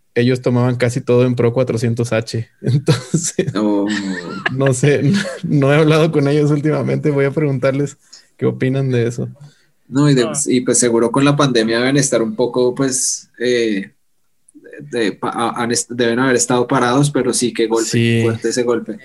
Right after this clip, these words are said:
Speaker 2: Portra.
Speaker 1: Sí, Portra, Portra ochocientos.
Speaker 3: No, y, y de
Speaker 2: Sí,
Speaker 3: hecho,
Speaker 2: exacto.
Speaker 3: aparte, ahorita que dices a de, de Film Photography Project, que son de, de Estados Unidos,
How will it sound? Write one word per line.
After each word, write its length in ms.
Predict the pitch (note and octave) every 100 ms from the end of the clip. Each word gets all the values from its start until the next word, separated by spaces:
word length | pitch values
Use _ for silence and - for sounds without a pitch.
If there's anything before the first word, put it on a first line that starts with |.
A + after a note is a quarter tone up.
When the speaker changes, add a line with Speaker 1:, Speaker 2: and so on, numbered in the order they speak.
| - _ -
Speaker 2:
Portra. 420 | B2 C#3+ C3 - _ _ _ _ _ _ _ _ _ _ _
Speaker 1:
Sí, 460 | - C3+ C3+ B2+ B2 - -
Portra, 400 | B2 C3 C#3+ -
Portra 280 | D3 D#3+
ochocientos. 840 | E3 C#3 A#2 A#2+ A#2 A#2 - _ _ _
Speaker 3:
No, 180 | D3 D#3+
y, 80 | C3+
y 100 | C#3+
de 40 |
Speaker 2:
Sí, 40 | D3
Speaker 3:
hecho, 220 | D#3 F#3+
Speaker 2:
exacto. 380 | F3+ D#3+ - - - _ _ _ _ _ -
Speaker 3:
aparte, 440 | C3 - C#3+ F3
ahorita 220 | D#3 F3+
que 100 | E3+
dices 260 | C#3 D#3 D#3+
a 200 | D3 B2+
de, 280 | A#2+ A#2+ A#2
de 140 | A#2+
Film 280 | - C3+ C3+
Photography 420 | D3 C3+ C#3 C#3
Project, 420 | - B2+ C3 - _ _ _
que 120 | -
son 200 | - B2+
de, 480 | C3 B2+ B2 A#2 A2
de 60 | A#2
Estados 320 | - C3+ -
Unidos, 520 | B2+ B2+ C#3 B3 -